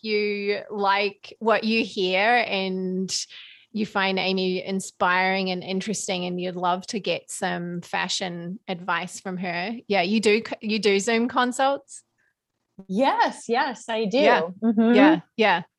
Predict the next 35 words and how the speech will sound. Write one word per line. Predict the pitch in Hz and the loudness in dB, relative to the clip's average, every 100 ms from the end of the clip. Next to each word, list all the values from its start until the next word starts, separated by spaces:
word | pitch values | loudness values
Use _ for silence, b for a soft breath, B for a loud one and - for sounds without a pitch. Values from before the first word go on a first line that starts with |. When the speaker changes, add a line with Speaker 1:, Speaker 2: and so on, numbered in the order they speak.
| _ B B B | _ B B B
Speaker 2:
Mm-hmm. | 226 | 4
Speaker 1:
Uh, | 233 247 285 294 | 6 8 6 4
Speaker 2:
I | 285 | 4
Speaker 1:
it | 285 | 6
Speaker 2:
did | 359 359 | 6 4
an | 320 | 4
article. | 277 339 392 - 247 190 208 | 4 2 0 0 2 2 0
I, | 226 208 - | -2 -6 -8
yeah, | 233 285 196 - - | 0 0 0 -6 -4
right | 220 294 254 | 2 4 2
when | 277 311 294 277 | -2 0 0 0
the | 226 220 | -2 -2
thing | 285 294 294 | 0 0 0
happened, | 202 190 _ 190 190 190 190 _ _ _ _ _ _ _ _ | -2 -4 _ -4 -2 -2 -6 _ _ _ _ _ _ _ _
um, | 196 190 180 180 175 - _ _ _ _ _ _ _ _ | 4 6 6 4 0 -6 _ _ _ _ _ _ _ _
I | 214 220 | 6 6
did | 208 233 | 8 6
an | 220 220 | 6 4
article | 196 233 254 247 | 2 4 4 2
on | 202 196 | 0 2
what | 208 | 0
to | - | -2
wear | 202 214 233 220 | -2 0 -2 -4
for | 196 | -6
Zoom | 160 175 175 | -4 -4 -2
calls | 190 170 170 | 2 2 0
too. | - 285 | 0 6
<laughs> | 220 - - - - - | 6 6 4 0 -16 -2
Speaker 1:
Did | 349 453 | 2 6
Speaker 2:
I | 453 | 8
didn't | 466 415 | 10 8
Speaker 1:
you? | 302 | 6
Speaker 2:
follow | 294 311 311 | 6 6 4
it | 269 269 | 2 2
though. | 277 | 0